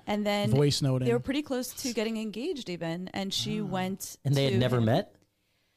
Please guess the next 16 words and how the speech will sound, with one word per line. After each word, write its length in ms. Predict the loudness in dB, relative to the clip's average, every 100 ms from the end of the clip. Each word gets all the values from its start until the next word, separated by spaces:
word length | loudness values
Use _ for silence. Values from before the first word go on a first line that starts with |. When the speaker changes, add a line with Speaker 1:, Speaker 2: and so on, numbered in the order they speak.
| _ _ -16
Speaker 1:
I 40 |
can't 220 | -4 -2 -2
recall 200 | 0 -2
if 60 |
they 100 | 0
met 200 | 0 0
once 460 | -2 -2 0 -2 -2
or 140 | -2
they 100 | 0
hadn't 400 | -2 -4 -4 -4
met 240 | -6 -6 -2
in 80 | 2
person 240 | 2 2 2
Speaker 3:
Wow. 60 |
Speaker 1:
at 60 | 0
all. 280 | -6 -12